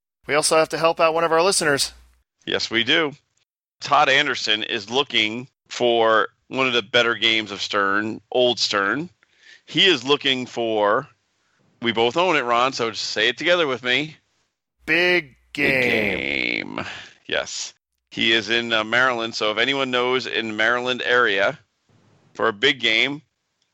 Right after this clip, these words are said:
Speaker 2: P M us, and we will get the information to Todd.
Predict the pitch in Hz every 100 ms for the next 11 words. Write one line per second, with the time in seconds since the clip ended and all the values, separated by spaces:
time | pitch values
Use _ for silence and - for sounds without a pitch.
0 | _ - 127 123 117 131 202 - - -
1 | - _ _ _ _ 104 110 110 104 113
2 | 123 117 117 117 113 131 123 - 117 107
3 | 135